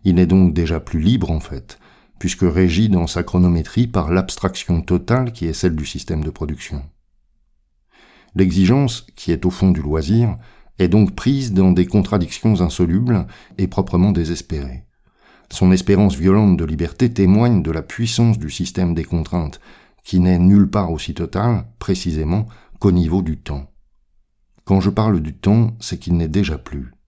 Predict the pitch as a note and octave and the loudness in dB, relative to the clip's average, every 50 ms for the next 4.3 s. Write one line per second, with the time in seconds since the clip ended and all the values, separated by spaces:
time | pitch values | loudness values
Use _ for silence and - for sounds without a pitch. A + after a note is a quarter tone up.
0 | _ _ _ - D2 D2 D2+ C#2+ D#2+ D2+ - D#2 D2 D2+ C#2 C#2 D2 C#2+ C2+ B1+ | _ _ _ -10 -8 -6 -4 -4 -4 -4 -6 -6 -8 -6 -6 -6 -6 -8 -8 -10
1 | A#1+ - - _ _ _ _ _ _ _ _ _ _ - F#2 F2 F#2+ G2 G2+ F#2 | -12 -16 -20 _ _ _ _ _ _ _ _ _ _ -2 0 4 4 4 4 4
2 | G#2+ A#2 A2+ F#2+ F2+ - E2 D#2+ F2 A2 A#2+ A#2+ A2+ - - - _ _ _ _ | 4 2 2 2 2 0 -2 0 2 2 2 2 0 -2 -8 -16 _ _ _ _
3 | _ _ _ - F#2+ F2+ - F2+ F2 F2 F2 F2 G2 A2+ B2 B2 G#2 D#2 - - | _ _ _ 0 0 0 2 0 0 2 2 2 2 2 2 0 -2 -4 -6 -6
4 | - E2 D#2+ E2 F#2 - | -4 -4 -4 -4 -6 -10